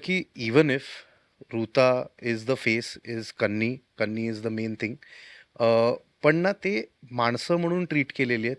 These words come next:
त्यांना बरोबर कॅरेक्टर्स म्हणून ट्रीट केलेलं आहे अख्ख्या फिल्ममध्ये. अ, कुठेही कोणाला की ह्याचीच कथा आहे, हिचीच कथा आहे, ह्यापेक्षा ना ही आमची स्टोरी आहे,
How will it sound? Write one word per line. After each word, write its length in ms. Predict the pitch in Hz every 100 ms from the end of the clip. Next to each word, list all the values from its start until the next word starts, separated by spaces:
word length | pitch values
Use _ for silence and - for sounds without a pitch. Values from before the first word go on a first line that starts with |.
| -
त्यांना 220 | 120 135
बरोबर 380 | 117 117 123 135
कॅरेक्टर्स 500 | 117 117 117 139 131
म्हणून 220 | 135 139
ट्रीट 280 | 135 120 113 -
केलेलं 280 | 110 104
आहे 60 | 110
अख्ख्या 180 | - 107
फिल्ममध्ये. 440 | 113 101 98 110 - - - - _
अ, 260 | 127 127 127 127 -
कुठेही 480 | 143 - 165 160
कोणाला 480 | 180 160 156 151 151
की 180 | 151 170
ह्याचीच 380 | 135 117 147 -
कथा 260 | 139 -
आहे, 100 | 127
हिचीच 340 | 110 120 139 -
कथा 240 | 123 -
आहे, 80 | 117 - - - -
ह्यापेक्षा 500 | 120 147 175 - 185
ना 180 | 170 185 - _ _ _ _ _
ही 180 | - 180
आमची 300 | 185 170 202
स्टोरी 420 | - 156 143 160
आहे, 200 | 107 -